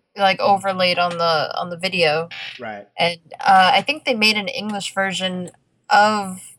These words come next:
Speaker 1: the Japanese YouTube style channel, but
Speaker 2: Hmm.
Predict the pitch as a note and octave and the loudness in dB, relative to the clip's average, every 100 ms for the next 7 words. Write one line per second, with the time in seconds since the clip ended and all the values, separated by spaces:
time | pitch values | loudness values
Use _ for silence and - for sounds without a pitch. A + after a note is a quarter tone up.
0 | _ _ _ _ - - F#3 F#3 G3 F#3 | _ _ _ _ -18 -8 -2 -2 -2 -6
1 | F3+ E3+ E3+ - - _ _ _ _ F3 | -6 -6 -6 -8 -10 _ _ _ _ -12
2 | G3 E3+ G3+ E3 - G3 F#3 F3 F3+ F#3 | -10 -8 -8 -6 0 4 4 2 0 -4
3 | _ - - E3+ E3 E3 E3+ D#3 - - | _ -12 -6 -6 -6 -8 -8 -8 -8 -10
4 | _ _ _ A2+ G2 | _ _ _ -18 -16